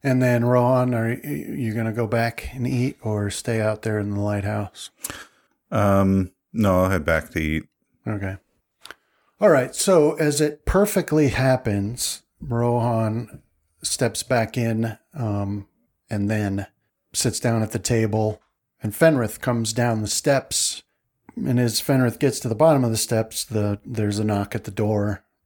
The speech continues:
Speaker 1: And, uh, Felwyn goes and opens it. And then the mayor steps in. And you guys remember the mayor, because you've had a lot of conversations with her. But, um,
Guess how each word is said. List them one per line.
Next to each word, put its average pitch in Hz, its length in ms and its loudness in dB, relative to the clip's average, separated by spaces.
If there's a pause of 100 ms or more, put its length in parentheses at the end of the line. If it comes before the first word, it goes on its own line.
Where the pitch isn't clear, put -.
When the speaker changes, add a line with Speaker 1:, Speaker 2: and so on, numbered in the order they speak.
(240)
Speaker 1:
And, 107 260 0
uh, 104 200 -2
Felwyn 104 420 0
goes 104 260 0
and 104 80 0
opens 98 360 -2
it. 101 180 -4
And 98 220 -4
then 98 320 -6
the 107 100 -4
mayor 110 240 0
steps - 440 -6
in. 95 200 -6 (440)
And 117 100 -2
you 120 80 2
guys 110 260 0
remember 98 520 -2 (420)
the 110 80 0
mayor, 98 560 0
because 120 160 -14
you've - 80 -12
had 101 160 0
a 101 40 0
lot 101 200 2
of 98 60 -4
conversations 101 840 -2
with 98 140 -4
her. 98 200 0
But, 98 300 -4 (520)
um, 95 460 -2